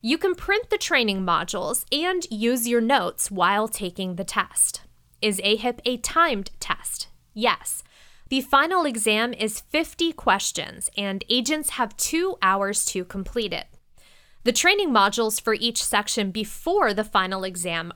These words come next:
are not timed and may take a few hours to get through if it's your first time reading them. What score do I need to pass? Ninety percent.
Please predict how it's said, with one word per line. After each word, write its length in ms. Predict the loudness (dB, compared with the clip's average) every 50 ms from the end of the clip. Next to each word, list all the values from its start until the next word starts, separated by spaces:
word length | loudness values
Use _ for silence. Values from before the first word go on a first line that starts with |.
| 0
are 100 | 0 2
not 460 | 2 4 6 8 8 8 6 4 0
timed 540 | -6 -8 -6 -6 -6 -6 -10 -14 -18 -20 -16 _
and 400 | -4 -2 0 0 0 -2 -2 -4
may 240 | -2 2 4 4 4
take 280 | 2 0 -4 -2 0 -2
a 40 | -4
few 300 | -2 -2 -2 0 0 2 4
hours 420 | 4 4 4 4 2 0 -2 -4
to 80 | -4 -4
get 320 | 0 2 2 2 0 -2
through 300 | -10 -10 -8 -8 -6 -4 2
if 240 | 2 2 2 2 -2 -4
it's 240 | -4 -4 -4 -2
your 140 | -2 -2 -2
first 380 | -2 -2 -4 -2 -2 -4 -6 -8
time 420 | -6 -8 -6 -6 -6 -8 -8 -6
reading 400 | -4 -4 -2 -2 -2 -4 -4 -4
them. 260 | -6 -6 -8 -8 -14 -20 _ _ _ _ _ _ _ _ -20 -20 -20 -20 -20 -20 _ _ _ _ -4
What 220 | 2 2 2 4 2
score 480 | -2 -2 2 4 6 8 8 6 4
do 260 | 0 0 0 2 4 4
I 120 | 4 2
need 320 | 0 -2 -2 -4 -6 -6
to 120 | -8 -8 -6
pass? 680 | -6 -6 -4 -2 -4 -4 -6 -8 -10 -10 -10 -10 -10 -14 -16 -20 _ _ _ _ _ -14 -6
Ninety 400 | 0 4 4 4 4 4 2 2
percent. 680 | 0 2 -2 -4 -2 0 -2 -2 -2 -4 -12 -18 -18 -18